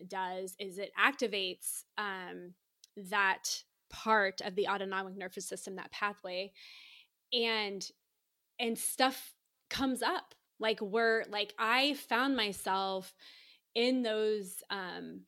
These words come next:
beginning stages of practicing breathwork, just really, really releasing so, so much, just in the form of, you know, I was really angry. I was really angry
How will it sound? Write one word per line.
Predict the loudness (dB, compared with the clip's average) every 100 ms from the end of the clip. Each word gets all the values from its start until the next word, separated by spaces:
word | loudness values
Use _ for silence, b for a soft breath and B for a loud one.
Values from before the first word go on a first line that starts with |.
| _ -8
beginning | -2 0 0 -2
stages | -2 0 0 -2
of | -4 -2
practicing | 0 0 -2 -8 -6
breathwork, | -4 -4 -2 -4 -6 -12 _ _ _ _ _ _ _ _ -20 _ _
just | -8 -4 4 6 6 0 -12 -14 b b b _
really, | -16 -6 2 4 6 6 2 0 -4 -6 _ _ _ _ _ _ -10
really | -6 -2 2 6 6
releasing | 4 -2 -2 0 4 4 4 -2 -8 -10
so, | -8 -2 2 2 0 -2
so | -6 -2 -2 -2
much, | -2 -2 -2 -4 -4
just | -6 -6
in | -6
the | -6
form | -6 -2 0 0
of, | -2 -4 -8 B B B _
you | -2
know, | 2
I |
was | 2 0 0
really | 4 4 2
angry. | 0 2 2 2 -4 -6 -14 _ _ _ _ _ -14
I |
was | -10 -10 -12 0
really | 6 6 6 2
angry | 0 -8 -10 -10 -12 -14